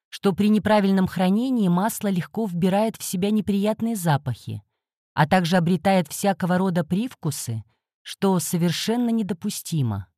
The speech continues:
Советы по домоводству. Этот урод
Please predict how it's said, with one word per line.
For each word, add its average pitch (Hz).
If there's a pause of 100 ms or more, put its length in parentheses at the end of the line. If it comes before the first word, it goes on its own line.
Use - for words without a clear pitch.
(720)
Советы 170
по -
домоводству. 143 (1160)
Этот 147
урод 185